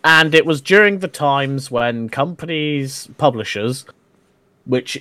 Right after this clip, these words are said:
in this case Bethesda was the publisher, not the developer,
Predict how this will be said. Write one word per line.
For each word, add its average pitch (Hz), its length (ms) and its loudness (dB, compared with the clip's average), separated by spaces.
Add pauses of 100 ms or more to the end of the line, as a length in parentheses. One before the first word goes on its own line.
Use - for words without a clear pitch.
in 143 140 0
this 139 200 -2
case 131 220 0
Bethesda 117 480 0
was 107 220 -6
the - 80 -16
publisher, 107 560 -4 (580)
not 110 360 -2
the 107 100 -4
developer, 98 600 0